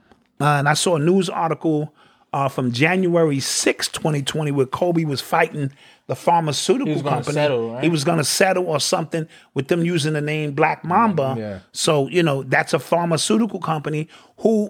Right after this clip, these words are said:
Speaker 1: who's in the news now? Pharmaceutical companies. So everything is everything, whether we wanna, you know, that's, that's a bad form, Dot. You crazy? Are you crazy? Please.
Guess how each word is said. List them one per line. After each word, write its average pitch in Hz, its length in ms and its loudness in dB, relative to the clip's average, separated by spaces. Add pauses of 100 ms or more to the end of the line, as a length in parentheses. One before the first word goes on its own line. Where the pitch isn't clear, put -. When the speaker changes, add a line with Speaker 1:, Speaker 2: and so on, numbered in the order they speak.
Speaker 1:
who's 208 260 0
in 202 100 0
the 185 60 2
news 185 340 0
now? 156 240 -6
Pharmaceutical 180 720 2
companies. 165 580 -4 (300)
So 170 260 0
everything 269 560 2
is 202 180 -2
everything, 220 460 -2
whether 190 220 2
we 196 180 2
wanna, 190 440 0 (300)
you 202 140 2
know, 127 280 2 (1000)
that's, - 420 -4 (100)
that's 143 200 -4
a 139 40 -2
bad 165 340 2
form, 220 420 0
Dot. 233 280 -2
You 240 80 -2
crazy? 370 560 -2 (760)
Are - 60 -18
you 330 100 -4
crazy? 349 540 -2 (880)
Please. - 880 -4